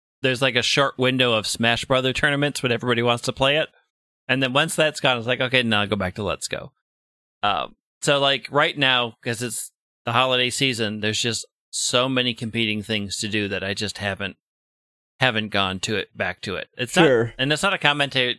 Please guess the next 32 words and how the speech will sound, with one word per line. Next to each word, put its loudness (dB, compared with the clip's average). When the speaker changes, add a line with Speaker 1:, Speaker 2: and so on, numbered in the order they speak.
Speaker 1:
comment -2
that 2
it's -4
bad. -2
It's 0
just, 2
like, 2
I 2
know 0
it -6
will 0
be 0
there. 2
It's -4
a -12
comfort -4
game, 0
and -6
there -2
are -8
other 0
high 2
priority 0
things -6
that 0
are -2
on 2
a 0
much 0
limited 0
time -2
frame -4